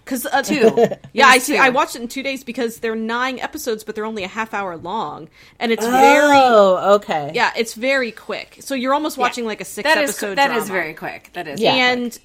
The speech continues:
Speaker 1: it's also very, it's clearly bingeable. Like, that's why I was like, "Oh, it's perfect for you guys to kind of watch, um, especially over, like, the holidays or whatever."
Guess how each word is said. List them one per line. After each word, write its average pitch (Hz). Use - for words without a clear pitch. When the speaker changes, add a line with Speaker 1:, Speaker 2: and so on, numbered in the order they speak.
Speaker 1:
it's 240
also 277
very, 202
it's -
clearly 226
bingeable. 143
Like, 190
that's 202
why 202
I 180
was 185
like, 190
"Oh, 269
it's 269
perfect 269
for 240
you 233
guys 185
to -
kind 180
of 156
watch, 170
um, 147
especially -
over, -
like, 55
the -
holidays -
or -
whatever." -